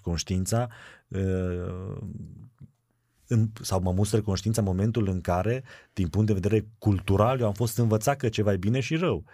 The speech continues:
Și în funcție de cultura mea, uh, și de ceea ce am fost învățat să cred, se naște acolo mustrarea, n-are legătură Dumnezeu, da? Dar uite, chiar și pe planul acesta biblic există cumva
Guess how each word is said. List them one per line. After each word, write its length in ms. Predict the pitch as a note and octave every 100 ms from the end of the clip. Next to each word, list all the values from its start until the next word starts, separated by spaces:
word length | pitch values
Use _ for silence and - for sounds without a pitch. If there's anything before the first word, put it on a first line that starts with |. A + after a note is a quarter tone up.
| - -
Și 140 | -
în 60 | E2
funcție 360 | G2+ G#2+ A2
de 380 | G2+ G2+ F#2 - G2 G#2+ - - _
cultura 680 | - A2+ G#2+ C#3 G3+ A#2 F2
mea, 520 | E2+ E2 F#2 B2 D3 - - - -
uh, 240 | - E2 F2+
și 240 | - G#2+
de 200 | G2+ G2
ceea 240 | - G#2 F#2+
ce 100 | F#2
am 60 |
fost 220 | G2 G2
învățat 500 | G#2+ F#2 F2+ C3 D3
să 140 | - F2+
cred, 480 | - F#2+ B2+ D3 D3 - - _
se 220 | - - B2+
naște 300 | D3+ D3 C#3+
acolo 300 | C#3+ D3 C#3
mustrarea, 800 | C#3+ A#2 - - E3+ C3+ F#2 D#2+
n-are 320 | F2+ G2+ A2
legătură 380 | G#2+ G2+ G2 F#2+
Dumnezeu, 400 | F2+ F2 E2 D#2+
da? 200 | G2+ A2+ - - - -
Dar 140 | C3+
uite, 180 | E3 C#3+
chiar 260 | - - E3+
și 100 | A3
pe 180 | F3 D3+
planul 320 | D3 D#3+ D3
acesta 320 | A#2 C#3+ B2+
biblic 720 | G2+ G2 F2 E2+ F#2 C#3+ - -
există 880 | C3 A2+ B2+ A3+ - - D#3+ G#2+ G2 - _
cumva 640 | - C3+ B2 A#2+ C3 A2+